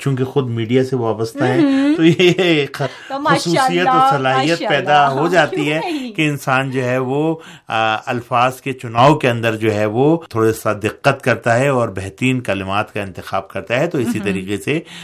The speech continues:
Speaker 1: جناب حیدر سید صاحب نے جو ہے ساہیوال پنجاب پاکستان سے یہ پیغام ہمارے لیے ارسال کیا۔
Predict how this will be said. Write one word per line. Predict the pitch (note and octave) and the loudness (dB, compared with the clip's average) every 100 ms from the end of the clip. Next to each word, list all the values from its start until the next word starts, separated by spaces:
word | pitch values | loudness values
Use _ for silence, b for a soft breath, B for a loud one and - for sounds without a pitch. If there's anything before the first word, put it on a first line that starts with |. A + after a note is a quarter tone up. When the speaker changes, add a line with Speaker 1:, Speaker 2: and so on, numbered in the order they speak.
| D#3 | -6
Speaker 1:
جناب | B2+ A2+ G2+ G2 | -2 0 0 -2
حیدر | G2 G2 | -4 -6
سید | - F#2+ F#2 | -6 -8 -8
صاحب | - F#2 F#2+ G2 G2+ | -4 -4 0 -2 -2
نے | G#2+ A2+ A#2+ A#2+ B B - | -4 -2 -4 -8 B B -4
جو | A2+ | -2
ہے | G#2+ G#2+ | 0 -2
ساہیوال | - G2 G2 F#2+ G2+ G#2 | 0 -2 0 0 0 0
پنجاب | - F#2 F2+ G2 - | -6 -6 0 -2 0
پاکستان | E2+ - E2+ - A2 C#3+ | -8 -8 -16 0 2 2
سے | - C3 | 2 4
یہ | C3+ C#3 A2 G#2 G2+ | 4 2 0 0 0
پیغام | G2 F2+ E2+ F#2 F2+ | -2 -6 -4 -6 -6
ہمارے | E2+ E2+ F2 | -8 -6 -6
لیے | F2 G2 | -4 -4
ارسال | F#2 - F#2+ G#2+ | -4 -4 -4 -4
کیا۔ | G#2+ B2 B2 B2 | -6 -2 2 4